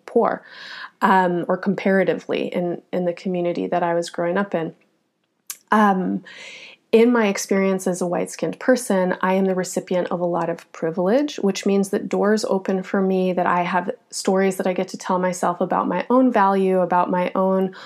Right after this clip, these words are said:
worth, about my own intelligence, that are then reinforced by society because of access that I have, because of the ways that, uh, people in power believe me or <laughs> allow me in,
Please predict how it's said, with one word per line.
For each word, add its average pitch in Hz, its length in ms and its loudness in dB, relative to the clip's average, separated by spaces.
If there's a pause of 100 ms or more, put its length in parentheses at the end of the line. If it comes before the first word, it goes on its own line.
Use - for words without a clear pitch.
(200)
worth, 185 320 4
about 180 200 -2
my 180 120 0
own 196 120 2
intelligence, 180 840 -2 (260)
that 190 140 2
are 190 120 4
then 190 220 2
reinforced 220 1080 0 (120)
by 185 320 2
society 180 640 0
because 185 480 -2
of 202 180 2
access 180 500 -4
that 175 120 -2
I 175 80 0
have, 175 480 0
because 185 300 -2
of 185 100 -2
the 190 100 -2
ways 175 440 0
that, 175 320 0 (340)
uh, 180 140 2
people 196 400 0
in 190 120 0
power 180 380 0
believe 175 520 -2
me 220 280 4 (440)
or 185 240 2
<laughs> - 20 -10
allow 196 420 4
me 196 260 6
in, 196 400 2